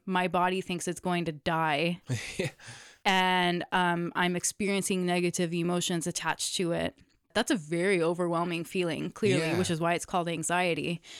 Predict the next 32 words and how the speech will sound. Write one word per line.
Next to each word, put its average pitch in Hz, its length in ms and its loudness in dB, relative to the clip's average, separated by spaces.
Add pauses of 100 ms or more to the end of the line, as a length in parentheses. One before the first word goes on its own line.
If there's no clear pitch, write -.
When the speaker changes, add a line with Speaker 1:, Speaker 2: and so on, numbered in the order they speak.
(720)
Speaker 1:
So, 180 800 2
and 196 440 0
the 202 160 2
physical 196 540 0
sensations 185 800 0
that 180 140 2
I'll 175 160 4
experience 180 680 0
are, 180 120 2
like, 170 260 0 (160)
prickly 185 460 0
skin, 185 680 0 (380)
a 170 60 0
lot 180 260 4
of, 175 260 -2 (100)
uh, - 80 -6 (160)
an 180 160 2
extreme 185 560 2
rise 165 260 2
in 170 140 0
body 160 400 0
temperature, 170 880 0 (840)
lightheadedness, 175 1300 0 (320)
Speaker 2:
Mm-hmm. - 180 -20 (140)
Speaker 1:
and 180 180 0
just, 185 320 0
it's - 220 -2
the 214 140 0
experience 202 680 2
where, 180 320 4
like, 175 320 0
I'm 170 420 -2